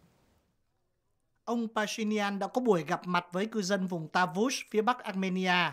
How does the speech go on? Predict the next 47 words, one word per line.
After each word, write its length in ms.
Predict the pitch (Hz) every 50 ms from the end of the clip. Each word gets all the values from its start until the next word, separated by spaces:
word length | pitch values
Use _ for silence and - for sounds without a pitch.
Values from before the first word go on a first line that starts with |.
| - _ -
Khu 140 | - 220 196
vực 120 | 208 175
này 160 | 185 175 175
gần 220 | 160 175 170 170 160
với 120 | 190 208
chuỗi 200 | 202 - 233 240
các 140 | 226 269 262
ngôi 180 | 247 214 196 190
làng 180 | 175 170 160 160
Azerbaijan 600 | 175 185 180 220 220 214 185 170 175 185 180 180
bỏ 160 | 160 147 135 139
hoang 280 | 180 185 180 185 165 131 - _ _ _ _ -
mà 180 | 175 185 190 190 196
Yerevan 420 | 214 202 208 185 202 196 190 190
đã 100 | 196 202
kiểm 280 | 196 - 190 156 139 147
soát 260 | - - 247 277 247 -
kể 100 | 190 165
từ 140 | - 160
đầu 140 | 165 165 165
cuộc 180 | 151 - 165 -
xung 180 | - 202 202
đột 140 | 190 175 - -
kéo 160 | - 180 208
dài 220 | 202 196 180 160 151
ba 160 | 165 175 180
thập 240 | 180 185 175 - -
kỷ 260 | 196 196 185 151 127 _ - - -
giữa 180 | - 147 196 240
hai 200 | 202 196 180 175
nước 340 | 175 202 254 311 311 - _ _ _
liên 200 | - 180 208 202
quan 240 | 190 202 185 180 180
đến 240 | 175 185 190 220 226
vùng 340 | 190 185 170 156 156 160 165
Nagorno-Karabakh. 1080 | 180 180 160 165 180 180 175 - 185 180 175 175 170 - 175 165 165 165 175 208 254 - - _ _ _ _ _ _ _ -
Bốn 200 | 185 208 247 311
ngôi 120 | 294 233
làng 180 | 208 190 180 185
này 120 | 180 180
đóng 120 | 175 185
vai 140 | 208 - 190 170
trò 180 | - 196 180
quan 260 | 175 - 196 202 202
trọng 200 | - 220 170 160
với 100 | 156 190
Armenia 440 | 202 220 220 208 196 196 196 190 190